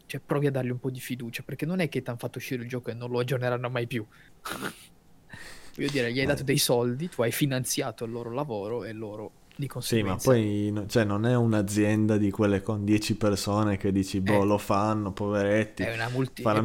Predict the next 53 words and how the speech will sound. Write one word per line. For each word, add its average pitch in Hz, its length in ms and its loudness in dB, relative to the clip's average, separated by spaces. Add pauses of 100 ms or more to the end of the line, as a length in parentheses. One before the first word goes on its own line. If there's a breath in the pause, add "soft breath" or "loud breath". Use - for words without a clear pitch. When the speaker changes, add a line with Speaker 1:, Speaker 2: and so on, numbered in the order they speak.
Speaker 1:
quasi 113 60 8
Speaker 2:
un 110 60 4
Speaker 1:
una 127 80 -2
Speaker 2:
fix 120 360 6
ogni, 110 160 6
Speaker 1:
multinazionale, 107 260 0
Speaker 2:
ogni 110 100 2
Speaker 1:
eh. 110 40 2
Speaker 2:
mese." 104 640 2
Cioè, 110 260 2
invece 117 440 6
loro, 107 340 8 (220 loud breath)
cioè, 110 140 6
la 92 100 4
C 104 160 2
D 98 140 4
Projekt 110 500 4
ha, 98 160 4
mm, 98 480 -6
qualche 101 360 0 (200)
migliaio 101 640 2
di 98 120 4
dipendenti, 95 840 -2
se 92 100 -6
non 95 120 -4 (100)
Speaker 1:
Ma 95 220 2
è, 95 80 2
Speaker 2:
sbaglio, 92 160 0
Speaker 1:
eh, - 120 -4
scusami, - 120 -10 (140)
Speaker 2:
quindi 113 140 4
Speaker 1:
è - 40 2
considerabile 135 520 0
una 123 120 -4
multinazionale, 117 840 -8
praticamente. 113 760 -14 (240)
Speaker 2:
Eh, 120 300 2
se - 140 4
ha 113 40 6
più 143 160 2
Speaker 1:
Quasi. 117 100 2
Speaker 2:
sedi, 127 340 8
sì, 117 240 2
mi 87 160 -4
sembra, 104 320 -2
forse 117 340 -4
ne 101 80 -2
ha 107 80 0
un 87 140 -2
paio, 90 400 -2
non 107 140 -6
lo 127 100 -4
so. 87 280 -6